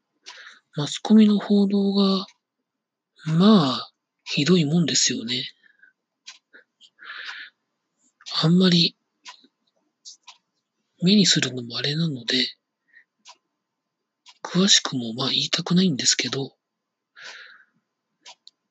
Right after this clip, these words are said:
加害者にも被害者にもなんであんな報道の仕方をするのかが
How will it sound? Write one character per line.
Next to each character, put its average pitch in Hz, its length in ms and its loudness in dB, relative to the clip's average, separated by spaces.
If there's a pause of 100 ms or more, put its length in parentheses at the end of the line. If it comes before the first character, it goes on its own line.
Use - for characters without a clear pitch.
(380)
加 - 180 -4
害 247 200 4
者 208 160 4
に 139 160 0
も 127 100 -6
被 139 140 -6
害 165 160 2
者 147 180 2
に 131 120 -10
も 123 100 -16
な 160 160 -4
ん 202 80 0
で 190 140 -2
あ 185 100 0
ん 190 140 2
な 196 100 2
報 175 300 -2
道 170 160 -2
の 165 80 -4
仕 - 100 2
方 156 220 -6
を 143 40 -4
す - 140 -4
る 147 120 -6
の 120 80 -10
か - 160 -10
が - 140 -6